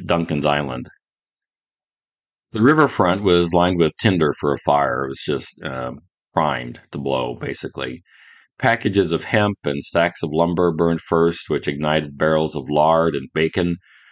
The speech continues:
The fire quickly intensified and spread to the warehouses and offices along the levee. Wood frames steadied the brick buildings and warehouses along the riverfront, and all that wood added still more fuel to the fire.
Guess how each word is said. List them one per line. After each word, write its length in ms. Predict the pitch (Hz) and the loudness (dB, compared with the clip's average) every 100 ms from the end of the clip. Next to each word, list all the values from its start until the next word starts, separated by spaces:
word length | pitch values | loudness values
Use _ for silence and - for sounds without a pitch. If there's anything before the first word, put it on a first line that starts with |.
| _ - | _ -14
The 60 | |
fire 480 | - 85 87 85 85 - | -2 2 2 2 -2 -4
quickly 380 | 101 - 92 | -4 0 2
intensified 800 | 85 85 98 90 - - 82 85 82 | 2 0 -4 -4 -4 0 2 2 0
and 140 | 71 | -6
spread 280 | - 85 80 | -4 -2 -2
to 60 | 76 | -2
the 100 | 73 | 0
warehouses 640 | 80 85 82 85 87 78 | 2 2 0 0 -2 -4
and 100 | 71 | 0
offices 480 | 69 78 82 85 76 | -2 -2 -4 -4 -2
along 280 | 78 78 78 | 0 0 -2
the 60 | 71 | -2
levee. 360 | 76 78 80 - _ _ _ _ _ - | 0 0 -2 -6 _ _ _ _ _ 0
Wood 220 | 104 104 | 2 2
frames 480 | - 95 95 101 95 | 2 2 2 2 0
steadied 400 | - 90 90 80 | 2 2 4 0
the 80 | 76 | 0
brick 240 | 82 82 - | 0 0 2
buildings 480 | 85 85 87 85 76 | 2 4 2 2 -2
and 140 | 73 | 0
warehouses 500 | 85 95 87 87 82 | 2 2 0 0 0
along 320 | 85 85 87 | 2 2 0
the 80 | 85 | 0
riverfront, 560 | 85 87 85 87 85 80 | 0 -2 -2 0 0 -2
and 120 | 71 | -6
all 220 | 80 85 | -2 0
that 180 | 85 78 | 2 0
wood 260 | 85 85 78 | 2 2 2
added 260 | 73 73 69 | 0 -2 -6
still 260 | - 82 | -4 -2
more 220 | 78 78 73 | 0 -2 -4
fuel 340 | - 80 76 | -2 -2 -2
to 100 | 73 | -6
the 80 | 69 | -8
fire. 480 | - 76 76 67 | 0 0 2 -2